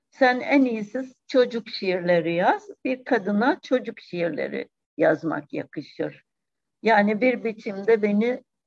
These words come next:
e, onunla sınırlıyordu. Yani kadının işte, e, bakıcı rolü, işte de eğit-, çocuk eğitimiyle ilgili rolünü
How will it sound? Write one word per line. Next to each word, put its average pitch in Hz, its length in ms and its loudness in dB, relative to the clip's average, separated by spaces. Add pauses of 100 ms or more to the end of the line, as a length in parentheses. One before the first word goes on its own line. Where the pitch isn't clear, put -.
(240)
e, 180 40 0
onunla 208 720 2
sınırlıyordu. 180 1000 2
Yani 165 440 -4
kadının 165 640 -2
işte, 156 680 -4 (460)
e, 156 360 0 (560)
bakıcı 180 520 0
rolü, 156 720 0
işte 156 380 -8
de - 280 -6
eğit-, 170 600 0
çocuk 208 440 -2
eğitimiyle 156 800 -2
ilgili 147 420 -2
rolünü 156 840 0